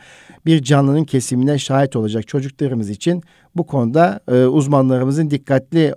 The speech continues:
olunması gerektiği söyleniyor. Özellikle Profesör Doktor Nevzat Tarhan hocamız hepimiz biliyoruz. Ee, mu-, Profesör Doktor Nevzat Tarhan hoca şöyle diyor. Çocuğu zihinsel ve psikolojik olarak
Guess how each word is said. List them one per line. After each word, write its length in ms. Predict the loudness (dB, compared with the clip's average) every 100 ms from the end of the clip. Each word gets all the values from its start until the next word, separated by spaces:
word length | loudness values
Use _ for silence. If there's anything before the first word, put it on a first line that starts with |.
| -4
olunması 540 | -4 -2 -2 -2 -6
gerektiği 460 | -2 -2 -2 -4 -6
söyleniyor. 540 | -2 0 0 -2 -2
Özellikle 560 | -2 0 0 0 0 0 -4 _ -20 -20 _ -6
Profesör 400 | -4 -2 0 4
Doktor 400 | 2 2 0 2
Nevzat 380 | 2 2 0 0
Tarhan 280 | 0 2 0
hocamız 380 | 0 -2 -2
hepimiz 380 | -4 -2 -4 -4
biliyoruz. 500 | -4 -2 -2 -4 -8 -14 -8
Ee, 380 | -4 -2 -4 -6 -10 -14
mu-, 240 | -10 -10 -10
Profesör 420 | -14 -12 -6 -4 -2
Doktor 300 | -2 -2 -4
Nevzat 400 | -4 -2 -4 -2
Tarhan 280 | -4 -4
hoca 340 | -6 -2 -2 -2 -10 _ -6
şöyle 360 | -2 0 -2
diyor. 280 | -2 -2 -2 -8 _ _ -6
Çocuğu 400 | -4 2 4 4
zihinsel 540 | 4 2 2 2 2
ve 100 | 0
psikolojik 500 | -4 -4 -2 -2 -2
olarak 480 | -2 -2 -4 -10